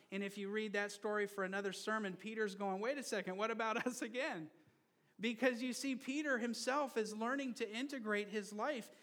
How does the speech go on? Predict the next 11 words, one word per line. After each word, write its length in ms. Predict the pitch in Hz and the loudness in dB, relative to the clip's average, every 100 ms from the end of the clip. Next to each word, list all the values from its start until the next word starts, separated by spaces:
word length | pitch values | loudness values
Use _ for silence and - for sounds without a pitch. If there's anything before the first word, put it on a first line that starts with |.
| - 214 | -10 -6
And 160 | 214 | -2
guess 280 | 240 269 269 | 0 -2 0
what 240 | 254 254 | -2 -2
the 80 | 247 | -6
teacher 500 | 220 262 285 285 247 | -6 -4 -4 -2 0
is? 280 | 190 147 - | 0 -2 -4
Guess 240 | - 240 240 | -2 -2 -2
who 120 | 262 | -6
the 120 | 262 | -6
teacher 500 | 247 269 311 294 220 131 | -6 -6 -6 -2 -2 -2
is? 160 | - | -10